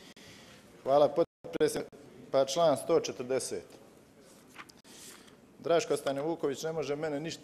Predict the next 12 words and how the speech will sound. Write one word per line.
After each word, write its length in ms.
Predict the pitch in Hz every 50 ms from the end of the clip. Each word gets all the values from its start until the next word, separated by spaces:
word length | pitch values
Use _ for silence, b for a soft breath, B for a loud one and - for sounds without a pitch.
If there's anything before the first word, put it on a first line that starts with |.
| - 151 165
nikada 380 | 180 175 - 139 127 131 127
povrijediti 680 | 123 - 127 127 127 143 156 165 160 160 - - 139 - - -
i 80 | 123 -
sve 220 | - - 208 190
što 200 | - - - 175
on 160 | 180 170 165 165 - -
o 100 | 175 190
meni 240 | 185 170 151 143
bude 320 | 139 151 185 170 156 156 139
pričao, 460 | 147 - 165 185 185 - 160 139 135
gore 280 | 139 175 180 160 147 131
kvalifikacije, 840 | - 139 131 123 - - - 151 156 170 165 - - 165 151 -